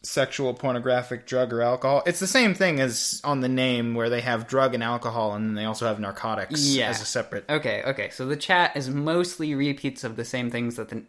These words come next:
Speaker 2: the name rules were, except it seems like they corrected one of the errors by just removing it.
Speaker 1: Without correcting it at the top, yes.
Speaker 2: Yeah. Which, first of all, is, like, kinda lazy that they didn't go back and fix it, but also,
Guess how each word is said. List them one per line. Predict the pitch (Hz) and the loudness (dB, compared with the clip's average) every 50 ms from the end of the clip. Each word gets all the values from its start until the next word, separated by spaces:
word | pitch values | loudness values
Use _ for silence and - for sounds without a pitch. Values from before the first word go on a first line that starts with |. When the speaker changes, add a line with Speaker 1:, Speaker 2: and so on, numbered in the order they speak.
| _ _ - | _ _ -12
Speaker 2:
the | 117 123 | -8 -6
name | 117 117 117 120 123 123 120 113 | -4 -2 0 0 0 0 -2 -2
rules | 110 110 107 107 - | -4 -4 -6 -6 -8
were, | 110 110 107 104 104 - - - _ - | -8 -6 -6 -6 -6 -10 -14 -20 _ -10
except | - 139 - 214 214 - 175 | -8 -4 -2 -2 0 0 -2
it | - - - | -6 -4 -4
seems | - 185 185 180 180 | -2 0 0 0 2
like | 175 160 165 - | 0 0 2 0
they | 147 135 | 0 0
corrected | 127 - - - - - 143 139 139 139 - - 165 156 139 143 139 - - _ _ | -2 -4 -14 -12 -4 0 2 2 2 2 0 -2 -2 -2 -2 -4 -8 -8 -12 _ _
one | - 139 143 127 143 | -6 -4 -2 -2 -2
of | 127 | 0
the | 123 131 123 - | 2 0 2 2
errors | 123 131 139 156 175 185 190 190 190 - | 4 4 4 4 4 2 2 0 -4 -4
by | - 123 123 | -2 0 0
just | 120 120 120 - - | 0 -2 -4 -4 -4
removing | 127 117 117 127 135 139 160 165 175 | -2 -2 -2 -2 -2 -2 -2 -2 -2
it. | 190 190 - - - - _ _ _ _ _ _ | -2 -4 -6 -8 -18 -20 _ _ _ _ _ _
Speaker 1:
Without | - 139 151 170 165 165 156 156 143 - | -6 0 2 4 6 6 6 6 6 4
correcting | - 160 147 139 131 - - 139 131 127 | 4 4 4 4 4 2 -2 -4 -2 -2
it | 120 117 | -2 -2
at | 117 - | -4 -4
the | - 110 | -6 -10
top, | - - 113 87 82 - - | -8 -6 -6 -6 -8 -8 -6
yes. | 120 113 - - - - - - - | -6 -6 -6 -6 -6 -6 -6 -6 -4
Speaker 2:
Yeah. | - 123 117 104 - - - - _ _ _ _ _ _ _ _ _ _ _ | -4 -4 -4 -4 -4 -6 -10 -14 _ _ _ _ _ _ _ _ _ _ _
Which, | - 165 180 175 - - - - - - _ _ _ _ _ _ - 147 | -2 0 0 2 0 0 -2 -2 -12 -20 _ _ _ _ _ _ -16 -6
first | 143 190 202 214 202 196 | 2 4 4 4 4 4
of | 196 | 4
all, | 185 180 175 170 160 | 6 8 8 8 8
is, | 143 156 151 147 | 6 4 2 2
like, | 156 147 143 143 143 - - - - _ _ - - | 2 4 4 4 2 0 -8 -16 -20 _ _ -10 -2
kinda | - 156 156 170 160 | 0 2 2 2 2
lazy | 139 139 139 139 143 139 170 170 | 2 2 2 2 2 2 2 0
that | 156 151 147 131 139 | 0 0 -2 -2 0
they | 147 139 | -2 -2
didn't | 131 127 143 147 160 151 | 0 2 0 0 0 0
go | 147 143 143 | 0 0 0
back | 139 139 139 135 139 139 | 2 2 2 2 2 2
and | 160 127 117 | 0 -4 -4
fix | - 147 139 - - - | -4 -4 -4 -2 -2 0
it, | 151 165 170 - - - | 0 0 0 -2 -8 -8
but | 131 127 135 113 | -4 -2 -2 0
also, | 123 135 147 151 151 175 170 170 175 175 180 180 | 2 4 4 4 4 4 4 6 6 4 2 0